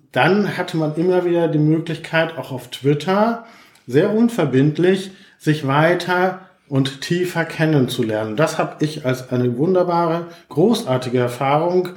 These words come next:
in den letzten Jahren so erlebt. Unverbindlich aufeinander zuzugehen, auf Twitter, heute auch auf Facebook möglich, äh, und dann das auch ins richtige Leben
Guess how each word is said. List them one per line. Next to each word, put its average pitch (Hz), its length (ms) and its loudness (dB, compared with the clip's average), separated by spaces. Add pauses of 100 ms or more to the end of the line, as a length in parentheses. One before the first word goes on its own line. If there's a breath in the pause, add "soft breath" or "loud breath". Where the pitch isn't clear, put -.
(240 loud breath)
in 135 120 -2
den 147 100 4
letzten 147 360 0
Jahren 139 340 0
so 147 140 2
erlebt. 185 540 2 (680 loud breath)
Unverbindlich 185 1080 0
aufeinander 147 540 0
zuzugehen, 190 640 0
auf 143 180 -4
Twitter, 170 600 -6 (580)
heute 143 380 0
auch 123 140 -2
auf 123 120 -8
Facebook 190 400 0
möglich, 185 520 2 (360 loud breath)
äh, 147 300 4 (520)
und 156 420 0
dann 165 440 0
das 131 320 -4
auch 147 260 0
ins 135 160 -8
richtige 135 360 -2
Leben 139 540 2